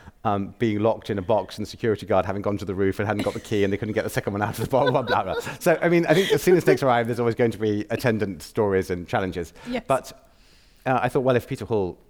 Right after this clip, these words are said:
Speaker 1: did it, then we should.
Speaker 2: Yes.
Speaker 1: And because we've been using fire and water and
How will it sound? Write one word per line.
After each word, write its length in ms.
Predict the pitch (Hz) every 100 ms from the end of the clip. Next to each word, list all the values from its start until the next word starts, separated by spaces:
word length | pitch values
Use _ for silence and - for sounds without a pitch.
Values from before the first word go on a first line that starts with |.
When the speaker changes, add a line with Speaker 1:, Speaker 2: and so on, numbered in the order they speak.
| _
Speaker 1:
did 140 | - 80
it, 120 | -
then 140 | 82
we 120 | 82 82
should. 440 | - 78 73 - -
Speaker 2:
Yes. 160 | 214 98
Speaker 1:
And 220 | 92 87
because 260 | - 170 131
we've 100 | 107
been 120 | 101
using 380 | 92 87 85 78
fire 420 | - 80 78 73
and 160 | 78
water 300 | 78 76 - 76
and 220 | 73 71